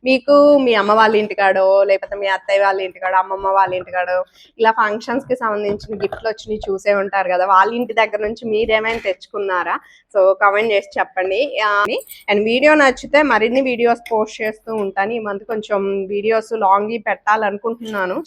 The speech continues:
చాలా మంది అడుగుతున్నారు, "ఏ అక్క లాంగ్ వీడియోస్ పెట్టొచ్చు కదా, పెట్టొచ్చు కదా" అనేసి. నిజంగా చెప్తున్నాను, పెట్టాలని అనుకున్న ప్రతిసారి కూడా నేను కొంచెం వెనక్కే తగ్గుతున్నాను. So అందుకని ఈసారైనా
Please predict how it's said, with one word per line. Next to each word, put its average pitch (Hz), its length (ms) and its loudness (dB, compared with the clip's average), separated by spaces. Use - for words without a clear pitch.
చాలా 262 320 4
మంది 277 260 2
అడుగుతున్నారు, 214 520 -6
"ఏ 226 40 2
అక్క 226 220 0
లాంగ్ 214 400 2
వీడియోస్ 214 360 0
పెట్టొచ్చు 214 520 -4
కదా, 196 140 -2
పెట్టొచ్చు 196 520 -6
కదా" 185 140 -4
అనేసి. 175 600 -8
నిజంగా 269 460 0
చెప్తున్నాను, 285 720 0
పెట్టాలని 269 640 2
అనుకున్న 254 480 -2
ప్రతిసారి 269 880 2
కూడా 294 260 0
నేను 302 220 -4
కొంచెం 254 320 -6
వెనక్కే 233 420 -8
తగ్గుతున్నాను. 196 800 -8
So 220 60 -4
అందుకని 240 640 -4
ఈసారైనా 240 840 -6